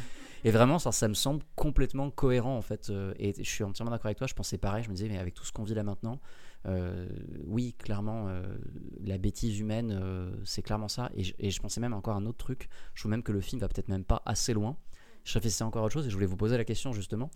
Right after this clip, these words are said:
parce qu'au début, donc, euh, quand les aliens apparaissent, euh, elle est à l'école, euh, ses élèves, euh, il y en a certains qui sont encore en classe, qui n'ont pas encore vu l'info, puis quand elle revient le lendemain, euh, il y a personne. Il y a personne, et du coup on,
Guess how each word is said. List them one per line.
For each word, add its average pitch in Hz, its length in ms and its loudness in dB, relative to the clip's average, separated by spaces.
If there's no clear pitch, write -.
parce - 100 -2
qu'au 104 160 2
début, 120 300 2
donc, 101 180 -4
euh, 90 100 0
quand 101 80 -2
les 98 220 0
aliens 107 160 0
apparaissent, 101 420 0
euh, 92 180 0
elle 104 100 -2
est 98 60 0
à 92 60 0
l'école, 147 360 0
euh, 95 320 -4
ses 95 200 -4
élèves, 98 280 -2
euh, 87 320 -2
il - 80 -10
y - 20 -8
en 92 40 -6
a - 40 -8
certains 101 240 -4
qui - 80 -6
sont - 80 -8
encore 95 160 -4
en 90 60 -4
classe, 101 200 -4
qui - 100 -8
n'ont 90 60 -6
pas 92 100 -4
encore 92 180 -4
vu 98 80 -2
l'info, 95 340 -2
puis 110 80 0
quand 113 100 2
elle 101 80 4
revient 110 240 2
le 107 60 0
lendemain, 120 400 -2
euh, 98 220 -4
il 101 40 -4
y 101 40 -2
a - 20 8
personne. 92 400 4
Il - 60 -12
y - 20 -10
a - 40 -8
personne, 117 380 -2
et 101 60 0
du 90 80 -2
coup 120 120 -2
on, 104 140 0